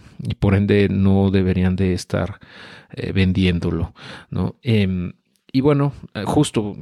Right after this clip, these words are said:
de hecho, antes, unas dos semanas tal vez de esta demanda, o una semana, si no mal recuerdo,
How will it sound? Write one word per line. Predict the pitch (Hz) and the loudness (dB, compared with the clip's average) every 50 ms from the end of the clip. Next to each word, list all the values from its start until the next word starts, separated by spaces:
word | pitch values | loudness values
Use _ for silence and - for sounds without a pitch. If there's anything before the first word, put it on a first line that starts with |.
| 117 117 107 | -12 -8 -2
de | 113 117 | 0 0
hecho, | 120 - - 120 104 | 2 2 2 2 4
antes, | 113 127 156 - 156 131 117 - | 4 2 2 2 2 0 0 -2
unas | - - - 113 117 127 127 113 104 | -6 -4 0 2 4 4 4 4 4
dos | 110 110 - | 2 0 2
semanas | - 104 92 98 113 113 - | 2 2 2 4 2 2 2
tal | - 107 98 95 | 2 0 0 2
vez | 98 98 98 98 | 2 0 0 0
de | 98 95 92 | -2 -2 -2
esta | 90 - - - _ - 98 95 90 87 85 87 90 | -2 -4 -6 -8 _ -4 -2 -2 0 0 -2 -2 -2
demanda, | 92 90 92 92 101 120 135 127 | 0 0 2 2 2 2 2 2
o | |
una | 110 101 107 120 123 120 | 4 4 4 4 4 2
semana, | - - 90 87 90 104 113 117 | 0 0 -2 -2 0 0 0 -2
si | - 98 | -2 -2
no | 90 92 | -2 -2
mal | 95 95 90 | -4 -4 -6
recuerdo, | 92 - - 92 92 101 120 165 | -8 -6 -4 -2 0 0 -2 -2